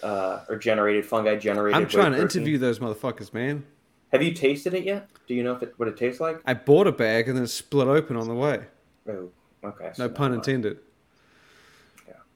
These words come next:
Speaker 2: But it was, I haven't tried it. I wanna try it.
Speaker 1: Okay.
Speaker 2: I imagine it tastes just like whey. I don't really.
Speaker 1: Yeah, we had a question on, like, what, just our general thoughts about it. And I'm, I'm sure, like, I'm, that's my first thing is taste. How does it taste?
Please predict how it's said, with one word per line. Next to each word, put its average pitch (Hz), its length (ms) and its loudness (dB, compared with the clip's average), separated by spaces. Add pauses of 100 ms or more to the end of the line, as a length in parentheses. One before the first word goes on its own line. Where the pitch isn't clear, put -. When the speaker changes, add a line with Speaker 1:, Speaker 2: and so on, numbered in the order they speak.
(140)
Speaker 2:
But 131 180 4
it 127 80 2
was, 123 500 -2
I 123 120 0
haven't 117 260 -8
tried 113 200 -6
it. - 60 -10
I 117 60 0
wanna 143 220 4
try 104 280 -4
it. - 160 -10 (800)
Speaker 1:
Okay. 85 240 -10 (600)
Speaker 2:
I 123 140 2
imagine 117 400 0
it 101 80 -12
tastes 104 220 -8
just 107 140 -6
like 101 120 -6
whey. 104 220 -4 (100)
I 107 60 -12
don't 104 120 -10
really. 101 200 -8 (800)
Speaker 1:
Yeah, 147 160 12
we 139 160 4
had 175 120 6
a 147 40 4
question 123 440 4
on, 107 160 2
like, 110 280 0 (140)
what, 123 220 2
just 123 180 -2
our 110 160 6
general 113 360 4
thoughts 110 400 2
about 131 280 4
it. 147 220 -2 (440)
And 113 140 0
I'm, 117 260 0
I'm - 280 -4
sure, 185 360 2
like, 120 160 -2
I'm, 113 180 -2
that's 147 200 4
my 123 100 2
first 110 220 -2
thing 101 100 -6
is 92 160 -10
taste. 139 400 0
How 135 140 -2
does 143 100 -2
it - 120 -6
taste? 98 440 -4